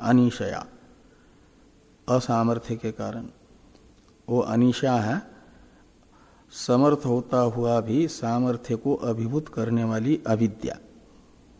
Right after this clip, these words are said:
उसी से शोकाकुल हो रहा है का मतलब संसारी बना है, का अर्थ है संसार का हेतु अविद्या है, अनिशा शब्दित।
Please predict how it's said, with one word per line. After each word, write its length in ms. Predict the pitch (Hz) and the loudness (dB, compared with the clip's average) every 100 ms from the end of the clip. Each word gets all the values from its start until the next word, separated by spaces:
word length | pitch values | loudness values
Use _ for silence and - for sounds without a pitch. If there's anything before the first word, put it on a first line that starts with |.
| - - - - - - - - - - - - | -20 -20 -20 -20 -20 -20 -20 -20 -20 -20 -8 -2
उसी 260 | 131 156 147 | 2 4 4
से 500 | - 131 202 - - - - - | 6 4 4 -4 -18 -18 -8 0
शोकाकुल 520 | 135 147 139 143 135 | 2 6 4 6 4
हो 160 | 117 | 4
रहा 140 | 120 120 | 4 4
है 60 | |
का 160 | 120 117 | 2 -2
मतलब 220 | 113 147 | 0 0
संसारी 600 | 143 120 120 117 107 98 | 2 2 0 2 -2 -2
बना 220 | 78 65 | -4 -6
है, 240 | 69 - - - - - - - - - - _ - | -6 -8 -12 -16 -20 -20 -20 -20 -20 -20 -20 _ -6
का 160 | 127 120 | 2 4
अर्थ 120 | 120 | 4
है 140 | 131 143 | 2 0
संसार 520 | - 120 117 120 113 | 0 0 2 2 0
का 140 | 123 | 0
हेतु 480 | 107 101 98 - 156 - - - - - - - - - - | -2 -2 -4 0 -2 -2 -14 -20 -20 -20 -20 -20 -20 -20 -10
अविद्या 460 | 107 104 98 - - | -4 -4 -4 -6 -8
है, 220 | 95 104 - - _ - | -10 -14 -18 -20 _ -10
अनिशा 440 | 101 107 107 - 107 | -2 0 0 -4 -6
शब्दित। 440 | - 98 117 - | -6 -10 -10 -12